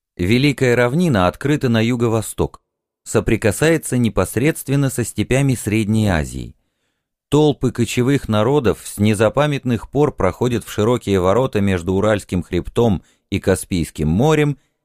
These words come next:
и занимают привольные для них страны в низовьях Волги – Дона и Днепра. Древняя история видит их здесь постоянно господствующими.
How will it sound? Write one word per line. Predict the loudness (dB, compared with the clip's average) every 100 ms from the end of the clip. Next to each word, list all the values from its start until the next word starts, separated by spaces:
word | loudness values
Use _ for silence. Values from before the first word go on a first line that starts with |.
| _
и | 0
занимают | 2 2 2 2 2 0 -2
привольные | 0 0 2 2 2 0
для | 0 0
них | 0 -2
страны | -6 -2 0 0 -2
в | 0
низовьях | 0 2 0 0 -4 -4
Волги – | 0 2 0 -2 -4 -4 _ _
Дона | -4 2 2 2 0 -4 -6
и | -8
Днепра. | -4 -4 -4 -6 -8 _ _ _ _ _ _ _ _ _
Древняя | -2 2 4 4 2 2
история | 0 2 2 2 0
видит | -2 -2 -4
их | -4
здесь | -2 0 0
постоянно | -2 -6 -2 0 2 2 2 0 0
господствующими. | -2 -2 -4 -6 -6 -8 -8 -8 -10 -12